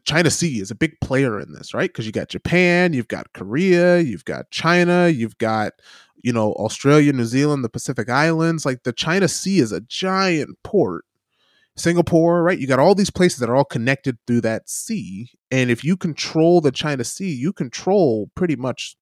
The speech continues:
the, the South Pacific and South Asia. You control all of it.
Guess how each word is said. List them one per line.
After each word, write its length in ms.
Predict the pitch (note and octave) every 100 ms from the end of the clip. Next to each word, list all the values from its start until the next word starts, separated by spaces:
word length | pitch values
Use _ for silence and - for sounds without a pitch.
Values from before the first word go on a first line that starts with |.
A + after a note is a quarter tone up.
| _
the, 180 | A#2+ G2+
the 100 | A#2+
South 300 | - C3 -
Pacific 460 | - - F#3+ - -
and 120 | G2+ G#2
South 260 | B2+ A2+
Asia. 340 | D#3 A3 - -
You 80 |
control 320 | D3 F#2+ C#3+ -
all 280 | - B2
of 60 | - -
it. 160 | -